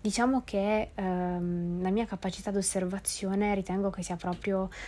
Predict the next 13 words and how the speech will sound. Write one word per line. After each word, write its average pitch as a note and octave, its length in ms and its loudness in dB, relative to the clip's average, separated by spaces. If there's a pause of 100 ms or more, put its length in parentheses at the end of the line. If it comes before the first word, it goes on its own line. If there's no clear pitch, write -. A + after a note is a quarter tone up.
(100)
eh, - 280 0
si F3 140 -4
sia G3 380 4 (480)
amplificata, F#3 760 -2
fortificata F#3 1080 0 (920)
o G#3 240 2
comunque A#3 500 0
affinata F#3 580 0
nel F3 240 0
tempo, F3+ 600 -2 (1200)
proprio C4 320 4
perché, G3 760 0 (120)
mm, F#3 920 -2